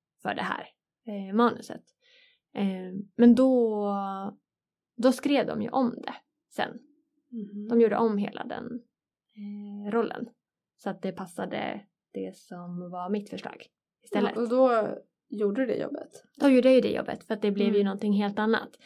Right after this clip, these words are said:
Speaker 1: Men
Speaker 2: Och det är ju det också, att faktiskt våga säga nej.
Speaker 1: Mm.
Speaker 2: Och det är samma sak tycker jag som skådespelare när man är på set till exempel och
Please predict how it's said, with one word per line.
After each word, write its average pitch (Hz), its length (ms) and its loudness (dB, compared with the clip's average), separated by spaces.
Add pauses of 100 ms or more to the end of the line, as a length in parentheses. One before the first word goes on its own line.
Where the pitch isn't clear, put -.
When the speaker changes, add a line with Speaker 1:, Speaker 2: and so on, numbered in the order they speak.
(220)
Speaker 1:
Men 233 80 8
Speaker 2:
Och - 60 10
det 262 80 10
är 294 180 8
ju 285 80 8
det 262 280 8
också, 170 240 0
att 185 140 0
faktiskt 202 420 -4
våga 196 520 0
säga 185 760 0 (500)
nej. - 560 2 (240)
Speaker 1:
Mm. 220 380 8
Speaker 2:
Och 254 60 4
det 254 100 6
är 262 40 4
samma 262 280 4
sak 208 320 0
tycker - 180 -6
jag 202 160 4
som 202 140 0
skådespelare 190 1200 -2 (640)
när 214 160 2
man 202 160 6
är 285 340 4
på 202 200 -4
set 254 380 -4
till 226 140 0
exempel 202 580 -2
och 190 400 0